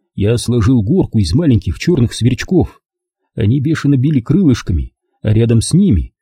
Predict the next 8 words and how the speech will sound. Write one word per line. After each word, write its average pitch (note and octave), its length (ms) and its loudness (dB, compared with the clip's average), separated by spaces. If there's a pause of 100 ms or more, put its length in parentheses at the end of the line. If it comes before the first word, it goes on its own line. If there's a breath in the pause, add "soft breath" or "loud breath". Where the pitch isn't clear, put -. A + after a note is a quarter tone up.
(140)
возвышалась G#2+ 720 -2
куча E3+ 320 -2
их F3 180 -2
крохотных B2+ 520 0
лапок, G#2+ 420 -2 (320)
похожих A2+ 540 0
на A#2 100 2
тонкую A#2 580 -2